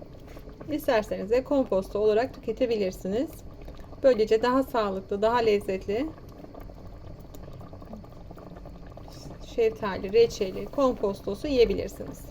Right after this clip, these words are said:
Çocuklarımıza da güvenle içirebilirsiniz.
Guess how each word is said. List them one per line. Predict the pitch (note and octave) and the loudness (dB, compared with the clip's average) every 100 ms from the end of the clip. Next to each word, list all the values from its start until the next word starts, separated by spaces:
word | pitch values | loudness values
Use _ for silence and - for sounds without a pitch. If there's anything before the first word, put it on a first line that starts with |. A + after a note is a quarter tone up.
| - - - - - - | -14 -14 -16 -16 -6 2
Çocuklarımıza | A3+ A3+ G#3+ G#3+ G#3 G3 | 2 4 2 2 2 2
da | G3 A#3 B3+ | 2 0 4
güvenle | A#3 A3 F#3+ G3 | 6 6 4 -2
içirebilirsiniz. | G3 - F#3+ F#3 G3 - G3+ A3+ D#4 | -4 -4 -4 -4 -10 -6 -4 -2 -2